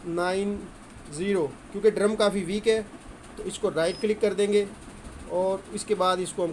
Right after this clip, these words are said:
close करेंगे। close करने के बाद जो है इसको close out करेंगे और इधर reset पे टिक करेंगे, इसको check out करेंगे और exit and reboot पे click करेंगे।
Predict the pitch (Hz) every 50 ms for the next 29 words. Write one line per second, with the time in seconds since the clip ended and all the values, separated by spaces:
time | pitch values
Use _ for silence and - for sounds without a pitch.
0 | - - 156 156 160 180 185 180 - 214 208 214 208 208 208 202 202 - - -
1 | - - - - - - - - - - - - - - - - - - - -
2 | - - - 165 170 185 208 220 208 - 220 202 196 202 196 196 202 185 175 175
3 | 180 190 175 180 180 170 170 175 170 180 175 - - 175 127 156 160 165 175 175
4 | 190 196 202 - 220 208 208 208 208 208 208 202 196 - - - - - - -
5 | - - - - - - - - - - - - - - - - - - - -
6 | - - - 508 190 202 214 226 214 - 240 233 240 214 190 226 240 208 - 233
7 | 220 202 220 214 214 - - 220 - - 202 170 156 143 139 135 131 - - -
8 | - - - - - - - - - - - - - - - 208 202 - 202 202
9 | - 208 202 202 202 220 202 208 214 220 226 233 240 - - - - - - -
10 | - - - - - - 202 214 220 220 - - 214 202 196 185 196 220 226 -
11 | 226 220 208 165 175 214 214 202 214 208 208 202 202 196 - 185 185 - - 214
12 | 202 208 208 208 214 214